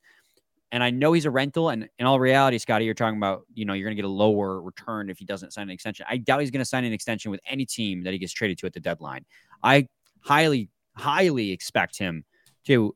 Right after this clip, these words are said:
hit free agency, and then that's how he gets paid.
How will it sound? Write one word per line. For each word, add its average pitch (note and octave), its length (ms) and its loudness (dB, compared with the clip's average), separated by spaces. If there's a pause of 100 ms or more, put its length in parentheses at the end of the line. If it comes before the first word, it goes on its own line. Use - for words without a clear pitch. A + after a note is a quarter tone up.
(140)
hit C#3+ 200 2
free A#2+ 240 0
agency, A2+ 560 0
and G#2 180 -4
then G#2 400 0 (160)
that's A#2+ 260 2
how A2+ 160 2
he G2 100 -2
gets E2+ 180 -6
paid. F#2 380 -2